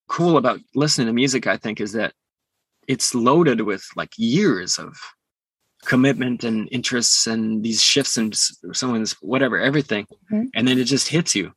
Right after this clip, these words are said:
Speaker 1: as one thing. And it's all, it's ba-, like a magic trick kind of, right? Where all this planning goes into it and that's out of sight or whatever. And I just, I love that. But yeah, exactly. These people were just,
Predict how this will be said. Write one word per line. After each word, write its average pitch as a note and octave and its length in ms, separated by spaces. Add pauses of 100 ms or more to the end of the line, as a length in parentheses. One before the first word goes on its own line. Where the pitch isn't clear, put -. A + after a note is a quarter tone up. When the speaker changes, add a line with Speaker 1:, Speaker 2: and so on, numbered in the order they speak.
(120)
Speaker 1:
as C3 180
one B2+ 280
thing. D3 320
And A#2+ 120
it's A2+ 200
all, A#2+ 160
it's A#2 240 (160)
ba-, C3 340 (160)
like C3+ 160
a B2 80
magic A#2+ 380
trick - 320
kind G#2 180
of, - 140
right? A2 140
Where A#2 140
all A#2+ 140
this A#2+ 140
planning A2+ 560
goes G#2+ 200
into A2+ 260
it F#2+ 100
and A2 200
that's - 220
out A#2 220
of G#2+ 80
sight A2 280
or A#2 60
whatever. A#2+ 380 (340)
And A#2+ 140
I C3+ 100
just, B2+ 220
I A#2+ 160
love B2+ 240
that. - 160 (200)
But C#3+ 100
yeah, E3 120
exactly. C#3+ 380
These E3+ 100
people G#3+ 260
were B2+ 100
just, A#2 280